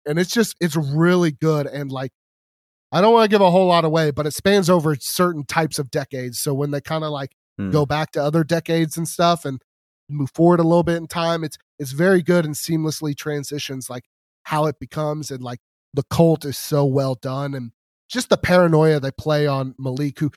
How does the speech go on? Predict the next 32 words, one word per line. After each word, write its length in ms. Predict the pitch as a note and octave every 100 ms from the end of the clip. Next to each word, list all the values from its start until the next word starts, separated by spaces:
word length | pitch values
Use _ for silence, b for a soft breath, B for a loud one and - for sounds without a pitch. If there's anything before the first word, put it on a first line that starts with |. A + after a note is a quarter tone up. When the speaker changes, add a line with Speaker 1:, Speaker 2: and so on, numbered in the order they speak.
| _ -
Speaker 1:
pretty 140 | B3
much 220 | G3 E3
is 80 | D#3
the 60 | C3+
main 220 | C#3+ C#3+
character 420 | C3+ C#3 C#3 - C3
in 100 | C3
this, 240 | C3+ - - _ - -
um, 340 | B2 A2 A2 _ D#3
is 160 | D3+
just 260 | F3 D#3+ -
amazing, 720 | C#3+ D3 C#3+ D3 D3+ C#3 D3 C#3+
and 240 | C3+ B2+
you 100 | D#3+
just 240 | D3 C#3+ -
feel 200 | E3 D#3
so 180 | E3+
bad 340 | D3 C#3+ C#3+ C#3+
for 120 | C#3
him 80 | C3+
'cause 180 | D3+ C#3
you 140 | D#4+
know 200 | A3 G3+
what's 220 | E3 D#3+
going 260 | F3 D3+ D3
on, 180 | D3 C3+
but 140 | B2
no 260 | C3 D3+ G#3
one 200 | G3 E3+
else 200 | E3+ -
believes 460 | C#3 C3+ D3 A#2+
him, 140 | B2